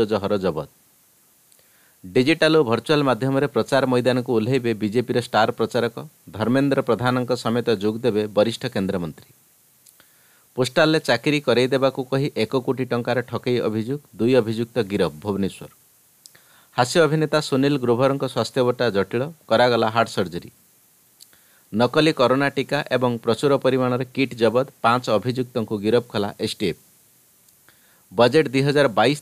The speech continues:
ତେଇଶରେ ଆଧୁନିକ, ଆତ୍ମନିର୍ଭରଶୀଳ ଭାରତ ଆଡ଼କୁ ଏକ ପଦକ୍ଷେପ ସହିତ ଗରିବ ମଧ୍ୟବର୍ତ୍ତୀ ଶ୍ରେଣୀ ଉପରେ ଯଥେଷ୍ଟ ଧ୍ୟାନ ଦିଆଯାଇଛି, ପ୍ରଧାନମନ୍ତ୍ରୀ ନରେନ୍ଦ୍ର ମୋଦି।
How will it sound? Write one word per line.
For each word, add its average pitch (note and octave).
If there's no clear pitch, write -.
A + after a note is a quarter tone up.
ତେଇଶରେ B2+
ଆଧୁନିକ, B2+
ଆତ୍ମନିର୍ଭରଶୀଳ B2+
ଭାରତ A#2
ଆଡ଼କୁ B2
ଏକ -
ପଦକ୍ଷେପ A#2
ସହିତ A#2+
ଗରିବ G#2+
ମଧ୍ୟବର୍ତ୍ତୀ A#2
ଶ୍ରେଣୀ A#2
ଉପରେ A2+
ଯଥେଷ୍ଟ A2
ଧ୍ୟାନ G#2
ଦିଆଯାଇଛି, F#2
ପ୍ରଧାନମନ୍ତ୍ରୀ A#2
ନରେନ୍ଦ୍ର G#2
ମୋଦି। D2+